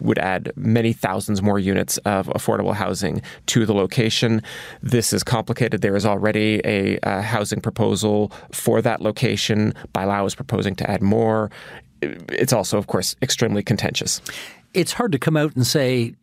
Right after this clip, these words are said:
Speaker 2: "No, don't build more housing in Toronto, which is in desperate need of more housing." However,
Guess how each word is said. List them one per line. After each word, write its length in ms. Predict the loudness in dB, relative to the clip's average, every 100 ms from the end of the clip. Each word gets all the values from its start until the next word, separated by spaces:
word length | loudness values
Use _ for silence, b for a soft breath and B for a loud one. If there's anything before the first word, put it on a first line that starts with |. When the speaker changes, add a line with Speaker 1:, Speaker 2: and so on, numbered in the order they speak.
| -2
Speaker 2:
"No, 320 | 2 4 4
don't 260 | 4 2 4
build 180 | 2 2
more 180 | 2 2
housing 340 | 0 2 2
in 100 | 2
Toronto, 340 | 2 2 2
which 200 | 2 0
is 140 | 0 0
in 100 | 0
desperate 320 | 0 0 0
need 160 | 0 2
of 80 |
more 140 | 0 2
housing." 340 | 0 -2 -6 B B B
However, 440 | 4 6 4